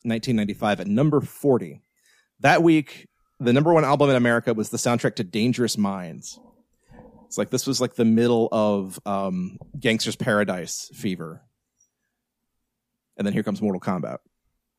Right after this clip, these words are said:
It peaked in its third week at number ten, lasted forty-six weeks on the charts.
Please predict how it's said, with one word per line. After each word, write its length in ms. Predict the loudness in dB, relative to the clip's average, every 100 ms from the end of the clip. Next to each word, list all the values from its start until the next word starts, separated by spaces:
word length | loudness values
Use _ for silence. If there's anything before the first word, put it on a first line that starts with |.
| _ _ -20 -10
It 160 | -6 2
peaked 240 | 2 2
in 80 | 0
its 140 | 0 2
third 180 | 4 6
week 160 | 4
at 60 | 4
number 200 | 2 0
ten, 480 | 2 4 4 0 -4 _ _ -2
lasted 400 | 0 2 0 -4
forty-six 800 | 0 4 4 4 0 -2 -4 0
weeks 220 | 2 4
on 140 | 2
the 60 | 2
charts. 520 | 2 0 0 -6 -16